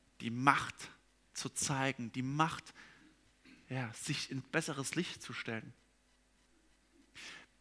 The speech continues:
Die Versuchungen nach Karriere, nach Macht, nach Größe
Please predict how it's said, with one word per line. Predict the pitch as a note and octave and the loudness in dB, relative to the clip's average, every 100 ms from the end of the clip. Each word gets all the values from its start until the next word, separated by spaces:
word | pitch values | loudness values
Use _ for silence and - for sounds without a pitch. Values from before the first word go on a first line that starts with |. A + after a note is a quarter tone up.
| - | -16
Die | |
Versuchungen | - C3 - G3 G#3 F3+ E3+ C#3+ | -6 -4 -2 -2 0 -2 0 0
nach | C3 - | 0 0
Karriere, | C3 A#2 D#3 E3+ D3+ | -6 0 4 4 2
nach | C3 A#2 - | 0 -2 -2
Macht, | C3 C#3 - - - - - | 0 0 0 -12 -20 -18 -2
nach | B2 - | -2 -2
Größe | - C#3+ D3+ - B2+ | -4 -2 -2 -2 -6